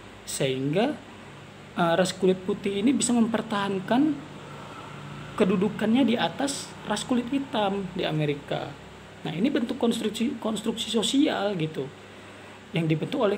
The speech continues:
ras kulit putih, seolah-olah ras kulit hitam itu adalah objeknya, adalah jajahannya gitu. Nah, Du Bois tidak terima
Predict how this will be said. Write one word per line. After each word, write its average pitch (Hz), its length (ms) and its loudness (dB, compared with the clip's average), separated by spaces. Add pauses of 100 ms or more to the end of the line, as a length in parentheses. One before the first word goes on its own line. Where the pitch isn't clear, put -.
ras 175 220 0
kulit 185 240 2
putih, 190 320 0
seolah-olah 143 840 2
ras 196 140 0
kulit 175 240 -2
hitam 160 320 0
itu 240 340 -2 (140)
adalah 170 560 2 (180)
objeknya, 190 640 2 (380)
adalah 160 320 2
jajahannya 180 800 6 (160)
gitu. 147 240 -8 (720)
Nah, 131 160 -8 (240)
Du 147 160 2
Bois 185 240 2
tidak 233 240 4
terima 220 560 4